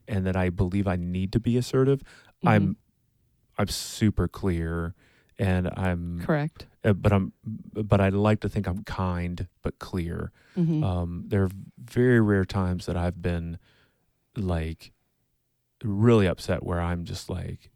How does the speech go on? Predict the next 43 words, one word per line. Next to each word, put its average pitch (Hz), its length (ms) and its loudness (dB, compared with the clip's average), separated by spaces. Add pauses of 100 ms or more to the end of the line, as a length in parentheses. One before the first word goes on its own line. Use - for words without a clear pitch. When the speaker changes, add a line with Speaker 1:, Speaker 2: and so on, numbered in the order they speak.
Speaker 1:
"That's 87 460 -4
it." - 300 -10 (180)
Speaker 2:
Mm-hmm. 170 340 0
Speaker 1:
Right? 104 300 4 (600)
Speaker 2:
Yeah, 165 260 4 (200)
absolutely. 226 680 4
And 190 240 4 (340)
that's 196 240 2
funny - 280 6
because, 175 680 2
um, 165 340 0 (340)
I 160 240 8
almost 185 380 6
went, 180 180 2 (300)
th-, 180 180 2
there's 180 260 6
four 214 260 8
questions 165 580 0
on 165 140 2
this 160 160 2
card. 165 440 2 (300)
The 170 100 4
last 180 340 2
Speaker 1:
Mm-hmm. - 80 -12
Speaker 2:
question, 160 580 2 (100)
I 175 60 0
gave 185 340 4
two. 170 300 6
The 160 100 2
last 175 320 0
one 165 140 2
is, 160 340 4 (300)
what 190 160 8
does 160 160 4
it 147 100 2
look 208 320 4
like - 480 -2
for 175 160 2
both 165 260 6
of 160 140 -4
you 160 140 6
to 156 80 2
be 156 340 0